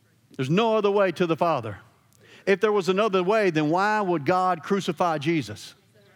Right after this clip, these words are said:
There is no other way. Ephesians two eight says, "For by grace are you saved through faith,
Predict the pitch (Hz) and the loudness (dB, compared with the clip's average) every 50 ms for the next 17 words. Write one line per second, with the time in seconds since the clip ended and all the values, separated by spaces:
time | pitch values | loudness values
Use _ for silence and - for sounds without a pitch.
0 | - - _ _ _ _ _ _ _ _ _ _ _ _ _ _ _ _ - - | -20 -20 _ _ _ _ _ _ _ _ _ _ _ _ _ _ _ _ -20 -20
1 | - - - - _ _ _ _ _ _ _ _ _ _ - 131 165 185 190 208 | -20 -20 -20 -20 _ _ _ _ _ _ _ _ _ _ -2 0 2 2 2 2
2 | 208 175 208 208 202 208 202 185 190 190 180 170 131 110 92 - - - - _ | 2 0 0 0 2 2 2 0 0 0 0 0 0 -2 -6 -10 -16 -20 -20 _
3 | _ _ _ _ _ _ _ _ _ _ _ _ _ _ _ _ _ _ _ _ | _ _ _ _ _ _ _ _ _ _ _ _ _ _ _ _ _ _ _ _
4 | _ _ _ _ _ _ _ _ - 160 - 196 214 208 180 196 185 - - 226 | _ _ _ _ _ _ _ _ -4 -2 0 0 0 2 0 0 0 0 0 2
5 | 220 220 220 214 202 160 - 190 175 - - 185 165 175 175 165 170 208 220 208 | 2 2 2 2 0 0 0 0 0 0 -2 -2 0 0 0 0 2 2 2 2
6 | - 233 208 202 190 190 175 - - 214 208 190 165 - - 196 190 165 - 208 | 0 0 0 0 0 -2 0 0 0 2 2 0 0 -2 -2 -2 -2 0 0 0
7 | 190 175 139 117 - - - | 0 0 -2 -4 -8 -12 -20